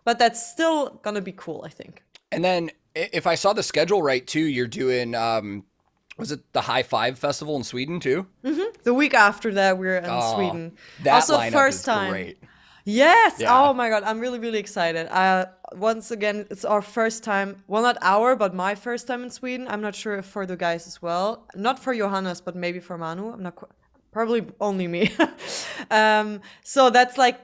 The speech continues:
Speaker 1: so many big things at once. And I haven't been on a plane for, like, two years now, or, like,
Speaker 2: Same.
Speaker 1: three years, or
Speaker 2: <laughs>
Speaker 1: right? Because of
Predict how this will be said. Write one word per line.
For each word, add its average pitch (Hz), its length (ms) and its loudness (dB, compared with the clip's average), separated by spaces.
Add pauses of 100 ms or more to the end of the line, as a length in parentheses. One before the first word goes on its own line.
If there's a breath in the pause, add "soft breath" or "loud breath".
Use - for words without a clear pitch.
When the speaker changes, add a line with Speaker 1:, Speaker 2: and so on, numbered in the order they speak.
Speaker 1:
so 285 380 2
many 277 320 0
big 247 260 -4
things 220 340 -4
at 202 160 -2
once. 185 400 -4
And 196 180 -2
I 208 60 2
haven't 240 280 2
been 262 120 4
on 240 140 2
a 233 60 -4
plane 226 360 -2
for, 226 220 -4
like, 202 400 -2
two 226 600 -4
years 220 480 -2
now, 294 360 0
or, 226 80 2
like, 202 180 0
Speaker 2:
Same. 202 160 -4
Speaker 1:
three 220 200 -4
years, 285 380 -2
or 185 200 0 (160)
Speaker 2:
<laughs> 247 100 0
Speaker 1:
right? 262 400 4
Because 277 420 -4
of 226 200 -6